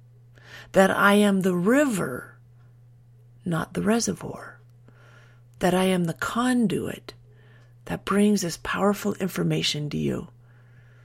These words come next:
And when I remember that, it helps me get out of my own way.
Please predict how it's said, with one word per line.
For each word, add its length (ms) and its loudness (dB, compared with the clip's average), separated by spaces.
And 180 2
when 140 2
I 80 0
remember 540 2
that, 420 0
it 80 -2
helps 300 0
me 120 0
get 160 2
out 160 2
of 60 0
my 180 0
own 180 -2
way. 400 -4